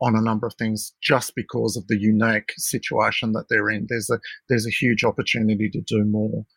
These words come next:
at the moment that they're not taking advantage of, in my estimation. Having said that,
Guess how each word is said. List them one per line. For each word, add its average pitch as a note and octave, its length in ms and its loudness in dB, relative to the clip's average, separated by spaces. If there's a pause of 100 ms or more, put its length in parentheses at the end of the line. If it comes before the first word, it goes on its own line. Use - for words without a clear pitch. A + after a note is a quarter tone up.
(240)
at - 140 -2
the B2 60 2
moment G#2+ 380 2
that A2+ 160 0
they're A#2 100 0
not A#2 280 0
taking G2+ 280 2
advantage G#2 460 0
of, A2 120 -2
in G2+ 160 2
my G2 300 2 (440)
estimation. A#2 680 -2 (240)
Having D3 260 4
said B2 240 -4
that, A#2+ 240 0